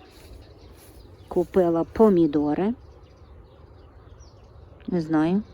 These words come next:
сподіваюся, що в цьому році буде не гірше, ніж у минулому році.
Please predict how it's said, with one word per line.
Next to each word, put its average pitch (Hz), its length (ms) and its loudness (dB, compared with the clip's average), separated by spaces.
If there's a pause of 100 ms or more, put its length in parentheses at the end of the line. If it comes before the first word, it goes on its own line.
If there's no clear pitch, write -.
(100)
сподіваюся, 160 580 -2
що - 120 -6
в 147 40 -10
цьому 190 280 0
році 190 260 2
буде 165 360 2 (200)
не 160 120 2
гірше, 175 360 -2
ніж 175 240 -6
у 180 120 -4
минулому 185 680 2
році. 143 400 -4